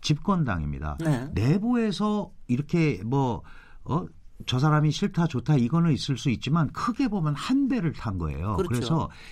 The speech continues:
Speaker 1: 이 자유민주주의 국가에 A라는 당이 있고 B라는 당이 있고 C당이라는 당이 있어서 선거를 통해서 바꿀 수 있고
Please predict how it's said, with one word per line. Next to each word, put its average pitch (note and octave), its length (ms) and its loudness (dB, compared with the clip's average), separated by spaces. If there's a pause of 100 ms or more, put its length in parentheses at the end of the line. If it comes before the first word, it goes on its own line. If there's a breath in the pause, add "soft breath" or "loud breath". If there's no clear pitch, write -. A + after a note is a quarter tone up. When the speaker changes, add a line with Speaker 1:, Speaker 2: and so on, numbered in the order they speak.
Speaker 1:
이 A#2 180 0
자유민주주의 E3+ 1000 2
국가에 A#2 760 -2 (320 loud breath)
A라는 D3+ 500 4
당이 B2+ 240 2
있고 E3 220 -2
B라는 G3+ 440 2
당이 A#2+ 280 0
있고 C#3 160 -2
C당이라는 C#3 960 0
당이 G2+ 340 0
있어서 F#2 320 -4
선거를 G#3+ 520 0
통해서 C#3+ 380 0
바꿀 - 380 0
수 - 160 -4
있고 E3+ 360 -2